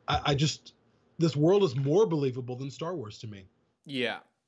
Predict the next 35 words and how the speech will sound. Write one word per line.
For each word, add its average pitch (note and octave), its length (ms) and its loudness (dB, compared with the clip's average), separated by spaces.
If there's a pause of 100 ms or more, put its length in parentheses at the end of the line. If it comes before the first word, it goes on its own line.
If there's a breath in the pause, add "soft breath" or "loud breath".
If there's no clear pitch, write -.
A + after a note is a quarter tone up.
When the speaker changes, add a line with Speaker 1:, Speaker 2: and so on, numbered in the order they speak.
(880)
Speaker 2:
Yeah, G#2 140 -10
just D3+ 220 -12
because, B2+ 380 -4
yeah, A2+ 320 -4
like, G#2+ 200 -8
everything A#2+ 580 -6
is G#2 320 -12 (1300)
living, C3 340 -6
breathing, A2+ 480 -4
and G#2+ 120 -8
I G#2 80 -8
think, A2 220 -12 (1200)
I B2+ 80 -6
guess C3+ 280 -4
you B2 100 -6
don't A#2+ 240 -4
have, A2+ 300 -10
um, G2+ 580 -12 (440)
I E3 80 -4
guess, F3 200 -4
you E3+ 60 -2
know, D3+ 60 0
in C3+ 100 -2
Star B2+ 220 -2
Wars B2 160 -6
you A#2+ 80 -8
have A#2 200 -10
human A#2+ 320 -6
characters A2 800 -6
and G#2+ 140 -12
you G#2+ 80 -10
also G#2+ 200 -12
have G2 120 -18
robots G#2 460 -10
and, G#2+ 120 -14